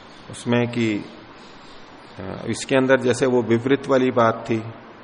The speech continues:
विवृत या ईशत विवृत और स्पृष्ट, ठीक है, तो ऊष्म वर्ण है उसमें हम ईशत विवृत रहते हैं,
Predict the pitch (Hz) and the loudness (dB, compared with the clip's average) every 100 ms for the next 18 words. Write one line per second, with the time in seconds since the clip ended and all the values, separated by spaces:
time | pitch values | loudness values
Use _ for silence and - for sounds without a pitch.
0 | - 107 107 113 110 110 107 117 113 127 | -6 -4 0 -2 0 0 0 0 0 0
1 | 113 113 101 107 104 113 104 104 - 123 | 0 -2 0 -2 0 0 0 -2 -4 -2
2 | 110 - - - - - - - - 151 | -2 -8 -16 -20 -20 -20 -20 -20 -14 -10
3 | - 151 - - - - - - - - | -8 -10 -12 -20 -20 -20 -20 -20 -20 -8
4 | 127 135 123 165 151 151 151 147 151 156 | -2 0 0 2 6 6 6 4 2 2
5 | 151 147 151 147 143 147 147 - 139 - | 2 -2 -2 0 2 2 0 -4 -2 2
6 | 170 151 135 135 131 113 95 - 98 | 2 2 2 2 0 -2 -4 -4 -8